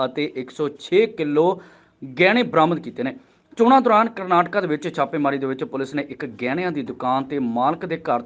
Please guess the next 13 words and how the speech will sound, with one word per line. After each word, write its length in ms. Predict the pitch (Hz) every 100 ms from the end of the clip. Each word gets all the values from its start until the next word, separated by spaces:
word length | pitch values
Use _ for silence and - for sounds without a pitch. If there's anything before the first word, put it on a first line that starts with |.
| -
ਤੋਂ 240 | 151 175 185 _ _ _
ਪੰਜ 300 | 202 208 226
ਕਰੋੜ 360 | - 190 175 185
ਸੱਠ 320 | - 143 -
ਲੱਖ 200 | 143 131
ਰੁਪਏ 240 | 139 131 131
ਦੀ 140 | 131
ਨਕਦੀ, 480 | 123 123 - 156 180 - _
ਤਿੰਨ 200 | 196 220
ਕਿਲੋ 240 | 233 202 190
ਸੋਨਾ 420 | 180 151 151 165 175 - -
ਅਤੇ 260 | 247 220 214 - _
ਇੱਕ 280 | 214 233 -